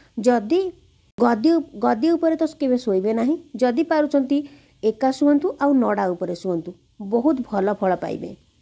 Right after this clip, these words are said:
ଦ୍ୱିତୀୟ କଥା ହେଉଛି, ଦୂରଯାତ୍ରା କରନ୍ତୁ ନାହିଁ, ମାନେ ଷ୍ଟେଟ୍ ବାହାରକୁ,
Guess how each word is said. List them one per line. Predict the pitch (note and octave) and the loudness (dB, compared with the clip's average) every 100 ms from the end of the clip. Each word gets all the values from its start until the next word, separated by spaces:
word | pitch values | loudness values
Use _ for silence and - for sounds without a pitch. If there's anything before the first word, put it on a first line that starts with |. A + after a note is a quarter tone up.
| _ _ _ - | _ _ _ 0
ଦ୍ୱିତୀୟ | C4+ C#4 G#4 | 0 4 2
କଥା | G4+ F#4+ | 2 2
ହେଉଛି, | F4 C#4+ C#4 C#4+ | 4 4 2 -4
ଦୂରଯାତ୍ରା | G#3+ B3 D4 D4 D4 D4 | -2 2 2 2 0 -2
କରନ୍ତୁ | D4 G#3 G#3 A3+ | -2 -2 -2 -2
ନାହିଁ, | B3+ C4 F#4 - _ _ | 0 0 0 -4 _ _
ମାନେ | D4+ E4+ | 0 0
ଷ୍ଟେଟ୍ | - - C#4 A#3 | 0 2 2 2
ବାହାରକୁ, | G#3+ G3 F#3 - - | -2 0 -2 -4 -10